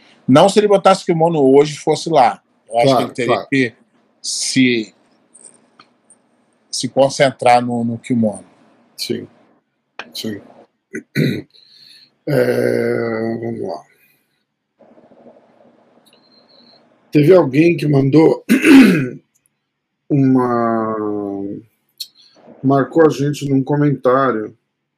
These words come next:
Speaker 2: pediu pra gente dar uma olhada, quer ver? Eu vou até ler aqui, ó, peraí. Tá, aqui, ó, vamos lá. É, Sensei Tipster.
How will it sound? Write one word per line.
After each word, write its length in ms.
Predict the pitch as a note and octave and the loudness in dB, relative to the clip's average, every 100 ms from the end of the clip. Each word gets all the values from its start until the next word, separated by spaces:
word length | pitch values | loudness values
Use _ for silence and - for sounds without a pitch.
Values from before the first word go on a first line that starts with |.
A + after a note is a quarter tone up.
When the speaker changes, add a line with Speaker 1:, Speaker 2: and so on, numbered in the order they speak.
| _ _ _ | _ _ _
Speaker 2:
pediu 400 | A#2+ A2 B2+ A#2+ | -8 -2 -4 0
pra 160 | B2 | 0
gente 260 | A#2 A#2+ - | 0 -2 -6
dar 100 | B2 | -4
uma 180 | B2 A#2 | -2 -2
olhada, 340 | G#2 G2+ G#2 | -2 -6 -8
quer 140 | G#2 G#2 | -10 -6
ver? 260 | A2+ A2+ A2+ _ _ _ _ _ _ _ _ _ _ _ _ _ _ _ _ _ _ - | -4 -6 -12 _ _ _ _ _ _ _ _ _ _ _ _ _ _ _ _ _ _ -8
Eu 140 | G#2+ | -4
vou 140 | A2 | -4
até 160 | A2+ A#2+ | -2 -2
ler 260 | A#2 A2+ G#2+ | -2 -2 -4
aqui, 180 | - | -10
ó, 100 | G#2+ | -14
peraí. 360 | G#2 - G#2+ - _ _ _ _ _ _ _ _ _ _ _ _ - _ _ _ _ _ _ _ _ _ | -12 -10 -10 -10 _ _ _ _ _ _ _ _ _ _ _ _ -20 _ _ _ _ _ _ _ _ _
Tá, 600 | D3+ D3+ D3+ D3 D3+ C3+ | 0 2 2 0 -2 -6
aqui, 220 | - G#2+ | -6 -12
ó, 60 | F#2+ | -6
vamos 300 | B2 A2 F#2+ | -4 -4 -8
lá. 80 | _ _ _ - - _ _ _ _ _ | _ _ _ -20 -20 _ _ _ _ _
É, 440 | C3+ C3 B2+ B2 A#2+ | 2 6 6 4 2
Sensei 800 | - - G3 E3 - G3 G#3+ D#3 | -2 0 0 0 2 2 2 -6
Tipster. 800 | - D#3 - - A#2+ G#2 F2 | -4 -4 -6 -6 -2 -2 -2